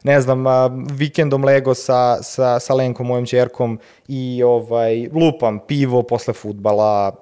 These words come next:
A, recimo, ne mogu da zamislim zimu bez Budimpešte i bez onog, e, Kurtoš Kalaša,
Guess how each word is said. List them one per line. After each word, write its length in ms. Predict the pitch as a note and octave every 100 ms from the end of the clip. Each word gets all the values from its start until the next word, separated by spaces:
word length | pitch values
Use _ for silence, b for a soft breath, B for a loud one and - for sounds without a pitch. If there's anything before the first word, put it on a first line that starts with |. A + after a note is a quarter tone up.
| -
A, 260 | A#2+ A2+ G#2+ - B B B
recimo, 260 | D#3+ G#3+
ne 80 | G3+
mogu 140 | A3+
da 60 | G3
zamislim 340 | D#3+ G3+ F#3 D3
zimu 220 | F#3 D#3+
bez 180 | C3+ B2+
Budimpešte 640 | D3+ F3+ D#3+ C#3+ - C#3+
i 40 | C3
bez 280 | C3 B2+
onog, 280 | C#3 C3+ A#2+
e, 40 | B2+ B2 C3 B2 B2 _ _ C#3
Kurtoš 380 | - D3+ - -
Kalaša, 500 | - A#2 F2+ - -